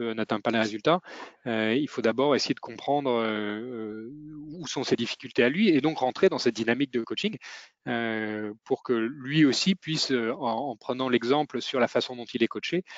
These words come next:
euh, aborder, euh, ses difficultés avec plus de positif et plus de, plus d'empathie.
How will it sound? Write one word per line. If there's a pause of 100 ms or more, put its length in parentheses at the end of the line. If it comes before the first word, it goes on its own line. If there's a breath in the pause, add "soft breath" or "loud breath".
(320 loud breath)
euh,
aborder,
euh,
ses
difficultés
avec
plus
de
positif
et
plus
de, (400 loud breath)
plus
d'empathie.